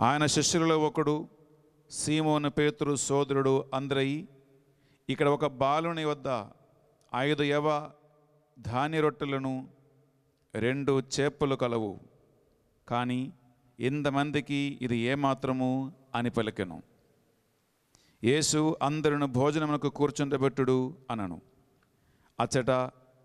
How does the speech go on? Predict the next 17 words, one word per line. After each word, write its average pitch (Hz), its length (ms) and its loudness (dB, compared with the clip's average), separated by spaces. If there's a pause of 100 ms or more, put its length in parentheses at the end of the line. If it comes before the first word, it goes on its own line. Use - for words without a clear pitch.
ఇంచుమించు 135 720 0
ఐదు 135 240 0
వేల 135 280 0
మంది 123 280 0
పురుషులు 127 540 -2
ఉండిరి. 98 420 -4 (1120)
వారు 139 420 4
అక్కడ 135 440 -2 (360)
పచ్చిక 147 340 -2
మీద 143 200 -2
కూర్చుండిరి. 123 800 -2 (1120)
అప్పుడు 110 180 2
యేసు 131 360 2
రొట్టెను 135 400 0
తీసుకుని 135 680 -2 (880)
ధన్యవాదములు 143 760 2
అర్పించి 143 680 -4